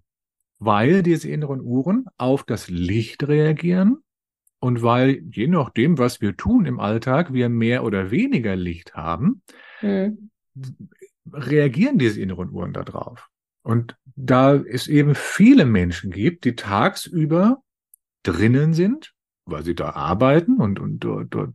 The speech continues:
Speaker 1: äh, Dinge verrichten, dadurch relativ gesehen wenig Tageslicht haben,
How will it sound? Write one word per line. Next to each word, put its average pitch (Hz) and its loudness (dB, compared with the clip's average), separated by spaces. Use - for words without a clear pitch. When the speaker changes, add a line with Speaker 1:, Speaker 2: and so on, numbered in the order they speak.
Speaker 1:
äh, - -10
Dinge 117 -2
verrichten, 170 4
dadurch 127 4
relativ 131 2
gesehen 117 0
wenig 107 4
Tageslicht 175 0
haben, 180 -2